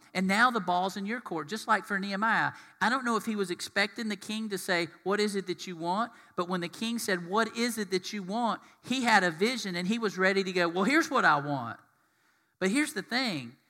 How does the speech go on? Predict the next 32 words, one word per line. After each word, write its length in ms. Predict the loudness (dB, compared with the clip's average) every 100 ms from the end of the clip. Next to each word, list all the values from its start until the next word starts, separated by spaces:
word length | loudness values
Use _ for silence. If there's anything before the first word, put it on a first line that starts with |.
| _ _
We 160 | -6 -4
can 160 | -4
complain 560 | -4 -6 -8 -10 -8 -8
about 280 | -8 -10 -10
stuff 300 | -8 -8 -8 -10
all 220 | -10 -10
the 80 | -12
time, 400 | -6 -4 -4 -8
but 120 | -12
if 140 | -12
we 160 | -10 -8
don't 220 | -8 -10
really 580 | -8 -4 -4 -4 -6 -10 -18 _ _ _ -16
try 220 | -6 -6
to 80 | -4
be 140 | -8
part 340 | -10 -8 -8 -8
of 100 | -12
the 80 | -16
solution, 720 | -16 -10 -10 -10 -14 -18 -18 -14
it's 120 | -12
just 220 | -12 -14
talk, 400 | -12 -10 -10 -14
isn't 220 | -20 -20
it? 160 | -20 -20 _ _ _ _ _ -12
And 120 | -8
Nehemiah 380 | -6 -4 -6 -6
was 140 | -8
not 200 | -8 -8
about 300 | -8 -10 -10
talk. 360 | -12 -10 -10 -14
He 360 | -14 -10 -10